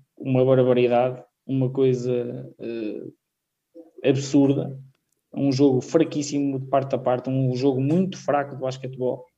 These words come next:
eh, de, no global, em que o Sporting fez uma exibição fraca, eh, e o Benfica conseguiu fazer uma exibição pior que o Sporting.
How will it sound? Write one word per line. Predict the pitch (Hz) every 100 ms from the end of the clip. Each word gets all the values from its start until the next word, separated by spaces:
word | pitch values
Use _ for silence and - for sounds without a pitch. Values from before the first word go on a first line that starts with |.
| _
eh, | 123 123 127 127 127 127 127 139
de, | 131 131 135
no | 135
global, | 127 123 120 120 - - _ _ _ -
em | 139
que |
o | 143
Sporting | 143 147 147 143
fez | 147
uma | 143 143
exibição | 135 135 135 143 127 117 135 - _ _
fraca, | - 135 135 143 165 - _ _ _ _ _ -
eh, | 160 156 156 - - -
e | 160 165 165
o | 160
Benfica | 165 165 170 175 175
conseguiu | 175 170 180
fazer | 170 175 175
uma | 180
exibição | 175 175 170 190 190
pior | 190 190 185 180
que | 185
o |
Sporting. | 160 - 131 - 127